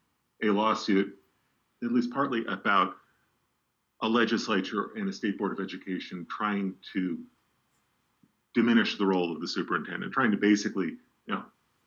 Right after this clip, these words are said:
if you can't get rid of the position of superintendent, neutralize it to the point where it's not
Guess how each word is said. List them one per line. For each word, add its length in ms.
if 100
you 100
can't 200
get 100
rid 220
of 80
the 60
position 640
of 220
superintendent, 680
neutralize 580
it 80
to 80
the 100
point 300
where 120
it's 200
not 280